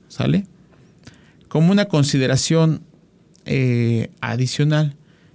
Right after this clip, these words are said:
el caso de los intereses y los dividendos. Los intereses son flujo de efectivo derivado de intereses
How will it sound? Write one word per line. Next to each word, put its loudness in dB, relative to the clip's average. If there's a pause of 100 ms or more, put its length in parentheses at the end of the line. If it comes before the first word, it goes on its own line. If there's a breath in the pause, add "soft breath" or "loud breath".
(120)
el -4
caso 0
de 0 (400 loud breath)
los 0
intereses 0
y -2
los -2
dividendos. 0 (680)
Los 0
intereses 2
son 2
flujo 0
de 2
efectivo 0
derivado 0
de 0
intereses -2